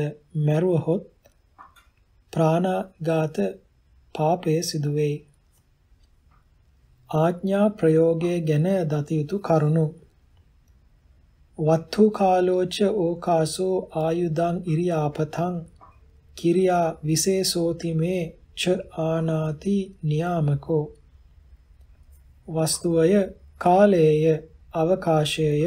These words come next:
ආයුධය, ඉරියව්ව කියා ක්‍රියා විශේෂය යන මේ කරුණු හය ඇනවීම් සම්බන්ධයෙන් දත යුතුය. එක,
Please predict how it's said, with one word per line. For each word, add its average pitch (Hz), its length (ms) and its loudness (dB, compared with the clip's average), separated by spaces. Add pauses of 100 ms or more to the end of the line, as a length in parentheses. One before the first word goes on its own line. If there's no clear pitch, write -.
(640)
ආයුධය, 160 560 2 (520)
ඉරියව්ව 202 500 2 (580)
කියා 160 420 0 (1300)
ක්‍රියා 180 420 0
විශේෂය 180 600 -2 (1200)
යන 175 260 2
මේ 160 220 0
කරුණු 170 420 0 (300)
හය 175 300 2 (1600)
ඇනවීම් 190 560 2
සම්බන්ධයෙන් 156 880 -2
දත 156 240 -2
යුතුය. 151 360 -2 (2000)
එක, - 200 -4